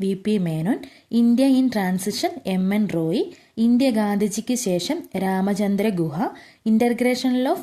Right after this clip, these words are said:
Indian States, വി പി മേനോൻ, Horizons of Indian Education, ശങ്കർ ദയാൽ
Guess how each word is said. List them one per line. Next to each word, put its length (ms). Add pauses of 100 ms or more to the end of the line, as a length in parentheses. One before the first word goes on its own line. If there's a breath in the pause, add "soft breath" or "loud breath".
(160)
Indian 360
States, 420 (280)
വി 100 (140)
പി 80 (100)
മേനോൻ, 360 (400 loud breath)
Horizons 760
of 100 (200)
Indian 360
Education, 640 (220)
ശങ്കർ 380 (100)
ദയാൽ 260